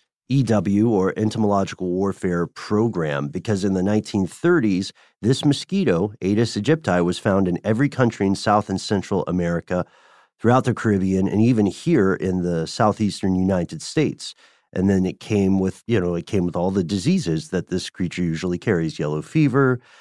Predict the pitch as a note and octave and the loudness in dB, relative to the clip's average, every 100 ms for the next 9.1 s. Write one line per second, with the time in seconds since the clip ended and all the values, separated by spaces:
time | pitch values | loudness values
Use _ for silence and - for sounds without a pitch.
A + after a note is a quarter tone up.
0 | _ _ F2 G#2+ A2+ A2+ G#2+ - A2 G2+ | _ _ 0 2 4 4 2 2 0 2
1 | G2+ G#2 - F2 - E2+ F2+ D#2+ A2 A2 | 2 2 0 -4 -4 -4 -2 0 0 0
2 | - G#2 G2+ G2+ - E2+ E2 F#2+ B2 F2+ | 0 2 4 2 0 -4 0 2 4 4
3 | F2+ G#2+ _ _ _ F2+ E2+ D3 - - | 0 -2 _ _ _ -12 -2 -2 0 -6
4 | - _ _ _ - D3+ B2 - F3+ - | -8 _ _ _ 2 4 4 2 0 2
5 | G#3 A#2 G2+ F#2 A2 C#3 C#3 G#2 F#2+ F#2 | 4 4 2 4 4 4 4 2 2 0
6 | - - G2+ F#2 F2 _ _ A2 F2+ G2+ | -4 -2 0 0 -2 _ _ -2 2 4
7 | A2 A#2 G2+ - D#2+ D#2 _ E2 F#2 E2+ | 4 4 0 -2 -6 -6 _ -4 -2 -2
8 | - - G#2+ G#2 G2+ F#2 - F2+ E2 E2+ | -6 -2 0 2 0 -2 -2 -2 -2 -4